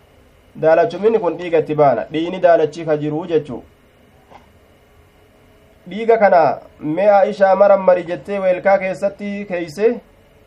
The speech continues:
jibriidhaan tuyxee akkasii weelkaa keessa keeyseetti ergite.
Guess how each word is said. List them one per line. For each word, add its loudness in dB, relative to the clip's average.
jibriidhaan 0
tuyxee -4
akkasii -4
weelkaa 0
keessa -4
keeyseetti -2
ergite. -6